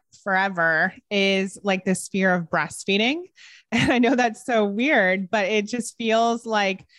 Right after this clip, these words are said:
ve-, it just feels weird to all of a sudden, like,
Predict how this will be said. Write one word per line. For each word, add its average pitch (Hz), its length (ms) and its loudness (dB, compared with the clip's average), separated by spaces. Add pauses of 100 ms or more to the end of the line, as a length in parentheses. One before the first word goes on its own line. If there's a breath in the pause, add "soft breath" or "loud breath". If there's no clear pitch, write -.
(200 soft breath)
ve-, 202 200 0
it 220 180 0
just 240 180 -4
feels 294 260 2
weird 190 580 2
to 202 340 0
all 180 180 2
of 190 60 0
a 190 80 -4
sudden, 202 580 0 (100)
like, 175 300 0